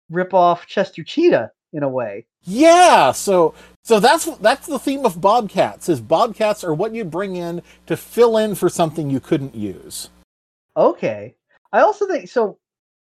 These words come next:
Speaker 1: Bonkers, sorry, I'm, I'm kind of, like, dwelling on Bonkers now because, um, Bonkers, 'cause he was originally, like, part of Raw Toonage,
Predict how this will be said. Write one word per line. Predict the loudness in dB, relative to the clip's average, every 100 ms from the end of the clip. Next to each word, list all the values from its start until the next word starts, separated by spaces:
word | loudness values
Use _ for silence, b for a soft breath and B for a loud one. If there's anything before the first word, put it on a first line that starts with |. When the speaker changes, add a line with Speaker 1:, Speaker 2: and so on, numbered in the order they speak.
| -14 -2
Speaker 1:
Bonkers, | 2 2 0 -6 0
sorry, | 4 4
I'm, | 4 0
I'm | -6
kind | -2 0 0
of, | 2
like, | 2 0 -4 _ _ -6
dwelling | 0 0 0
on | -2
Bonkers | 0 -2 -4 -10 -8
now | -8 -8
because, | -8 -10 -2 0 0 -4 _ _ _ _ -4
um, | 2 4 2 -2 -16 _ _ _ _ _ _ _ _
Bonkers, | 2 4 2 -2 -2 -4
'cause | -10 -10
he | -6
was | -6
originally, | -4 -6 -6 -8 -4
like, | 0 -2 0
part | 0 2
of |
Raw | 2 0
Toonage, | -2 -12 -12 _ -20